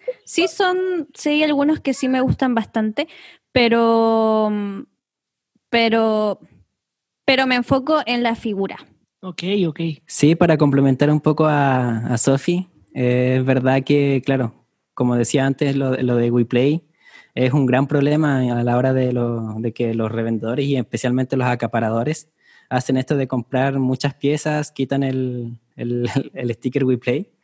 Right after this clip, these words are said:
Speaker 3: y dejan el Special Edition y, claro, le suben un poco el precio y lo revenden.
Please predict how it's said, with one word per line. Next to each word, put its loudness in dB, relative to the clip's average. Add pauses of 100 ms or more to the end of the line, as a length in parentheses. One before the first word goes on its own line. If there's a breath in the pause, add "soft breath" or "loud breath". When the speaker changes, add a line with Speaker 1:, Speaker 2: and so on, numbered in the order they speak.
(600)
Speaker 3:
y 0
dejan 2
el 0
Special -2
Edition -2
y, -4
claro, -4
le -4
suben 0
un -2
poco -4
el -2
precio -2
y -2
lo 0
revenden. 0